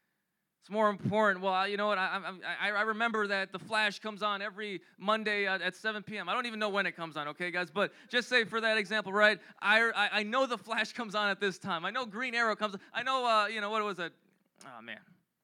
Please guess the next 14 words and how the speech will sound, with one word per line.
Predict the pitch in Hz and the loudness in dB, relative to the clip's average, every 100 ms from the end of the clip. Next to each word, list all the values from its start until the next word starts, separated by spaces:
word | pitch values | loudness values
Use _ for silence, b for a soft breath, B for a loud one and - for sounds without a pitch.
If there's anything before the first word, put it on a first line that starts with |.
| _ _ _ _ _ _ _ _ _ _ _ _ _ _ _ _ _ | _ _ _ _ _ _ _ _ _ _ _ _ _ _ _ _ _
Supergirl, | - 196 180 165 165 147 | -4 -2 -2 -2 0 0
right, | 165 175 160 | 2 2 0
right. | 170 160 | -2 -4
No, | 170 190 | -2 -2
but | 175 | -2
it's | 175 | -4
the, | 170 156 | -6 -8
the, | 147 147 | -8 -6
the | 160 | -4
other | 151 | -4
one | 143 131 | -6 -10
with | 131 | -12
the, | 131 | -10
uh, | 120 | -12